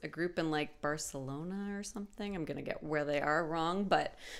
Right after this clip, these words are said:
um, they make a zine about Nicolas Cage, and they interviewed me for it.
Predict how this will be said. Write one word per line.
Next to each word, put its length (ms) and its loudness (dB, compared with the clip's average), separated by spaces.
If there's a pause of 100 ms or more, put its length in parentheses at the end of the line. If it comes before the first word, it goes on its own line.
(120)
um, 460 8
they 160 6
make 220 6
a 60 4
zine 420 4
about 320 4
Nicolas 340 -2
Cage, 760 8
and 520 4
they 360 0
interviewed 380 -4
me 140 0
for 340 -2
it. 460 -4